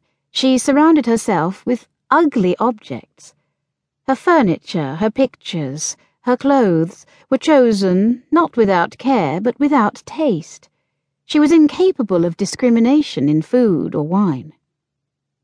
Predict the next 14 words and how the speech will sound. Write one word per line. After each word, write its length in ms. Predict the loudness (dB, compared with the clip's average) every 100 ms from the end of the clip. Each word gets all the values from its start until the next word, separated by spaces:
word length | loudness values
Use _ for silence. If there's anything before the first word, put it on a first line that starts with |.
| _ _ _ _ _ 0
Though 140 | 2
we 120 | 4
lived 400 | 6 6 4 2
in 140 | 0 0
the 80 | 0
solid 440 | 2 2 2 0
comfort 680 | -2 -2 -2 -4 -6 -8 -8
which 260 | -6 -6 -6
befitted 500 | -4 0 -2 0 -2
our 180 | 0 -2
exact 520 | -4 -2 0 -2 -6
station 520 | -8 -2 -2 -2 0
in 200 | 0 2
life, 480 | 0 -4 -10 -18 _